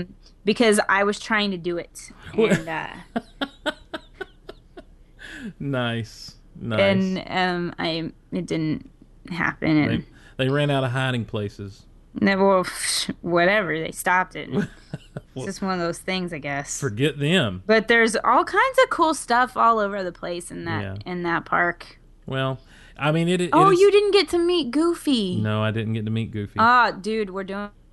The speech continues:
Speaker 2: Well, I'm all about it. Let's do it up. Let's go.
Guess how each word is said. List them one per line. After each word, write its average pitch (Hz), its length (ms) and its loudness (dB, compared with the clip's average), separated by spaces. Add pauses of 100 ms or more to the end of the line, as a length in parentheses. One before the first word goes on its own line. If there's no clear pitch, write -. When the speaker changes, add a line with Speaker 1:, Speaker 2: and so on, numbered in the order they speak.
(720)
Speaker 2:
Well, 107 280 -4 (220)
I'm 104 220 0
all 139 160 2
about 147 320 -4
it. 110 100 -6
Let's 110 220 -6
do 131 220 -2
it 139 60 0
up. 147 300 -6
Let's 110 220 -8
go. 123 340 -6